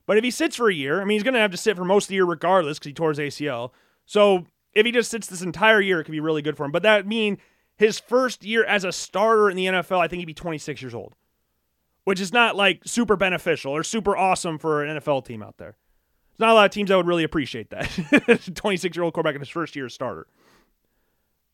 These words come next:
Like, Josh Allen's twenty-six right now. <laughs> I think he's, he's either twenty-six or twenty-seven. But he's entering, he got drafted in twenty eighteen.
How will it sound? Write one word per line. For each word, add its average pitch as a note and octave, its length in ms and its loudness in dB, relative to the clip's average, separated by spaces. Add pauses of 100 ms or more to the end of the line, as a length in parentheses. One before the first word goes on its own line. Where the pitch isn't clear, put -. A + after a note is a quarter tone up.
(340)
Like, E3+ 260 0
Josh G#3 300 4
Allen's G3+ 280 2
twenty-six E3+ 400 -4
right D#3+ 240 0
now. C#3 320 -2 (220)
<laughs> - 220 -2
I F#3+ 160 2
think G#3 160 -2
he's, F3+ 140 -6
he's F#3+ 180 -6
either A#3+ 140 4
twenty-six G3+ 380 -2
or D#3 40 -16
twenty-seven. D#3 560 -4 (1160)
But G3 80 2
he's G#3 120 2
entering, G3+ 400 2
he F3+ 100 -4
got G#3+ 140 2
drafted G3+ 200 2
in E3+ 80 -6
twenty F#3+ 260 -2
eighteen. E3+ 440 -6